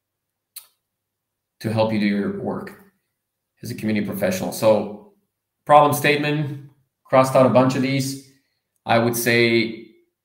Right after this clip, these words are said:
wasn't sure how to address other and frustrate, no frustrations. So I could maybe add on more frustrations, but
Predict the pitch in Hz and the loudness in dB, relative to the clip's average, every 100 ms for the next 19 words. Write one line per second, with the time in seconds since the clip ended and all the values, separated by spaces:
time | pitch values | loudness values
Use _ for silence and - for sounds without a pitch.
0 | _ - 120 120 123 113 110 104 95 - | _ -6 -6 -4 -4 -2 0 -2 -6 -8
1 | - 117 - 117 120 117 - 110 107 107 | -8 -8 -6 -6 -4 -6 -8 -6 -4 -6
2 | 104 - 113 110 113 117 123 117 113 110 | -8 -8 -6 -4 -4 -2 -2 0 -2 -4
3 | - 110 113 127 127 - - 107 101 101 | -4 -4 -2 -2 -4 -8 -4 -2 -2 -6
4 | - _ _ - - _ - 110 113 107 | -12 _ _ -20 -20 _ -6 -4 -2 -2
5 | 104 98 95 107 107 104 104 107 113 120 | -2 -4 -4 -2 0 0 0 -2 -2 -4
6 | 120 127 123 127 127 131 - - - | -4 -4 -4 -2 -6 -6 -8 -10 -14